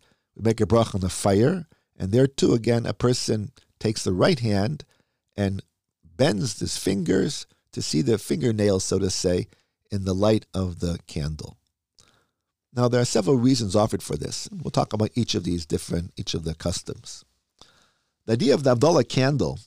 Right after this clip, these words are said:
first of all, the Havdalah candle usually has at least two wicks in it. That way, it's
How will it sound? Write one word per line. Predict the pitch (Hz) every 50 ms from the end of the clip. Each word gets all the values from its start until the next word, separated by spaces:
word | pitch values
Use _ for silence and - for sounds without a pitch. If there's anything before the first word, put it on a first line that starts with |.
| _ _
first | _ - - 185 - -
of | 107 98
all, | 90 90 95 - - _
the | - 104
Havdalah | 95 101 139 143 135 120
candle | - - 117 117 120 107 92 98
usually | 101 107 107 107 110 98 92 92
has | 95 95 90 87
at | 87
least | 95 101 - - _
two | - - 123
wicks | 95 92 101 - - - -
in | 62 60
it. | 57 - - - _ _ _ _ _ _ _ - - _ _ _ _ _ _ _ _ _ _
That | - - - -
way, | 87 80 - 82 92 -
it's | - 101 -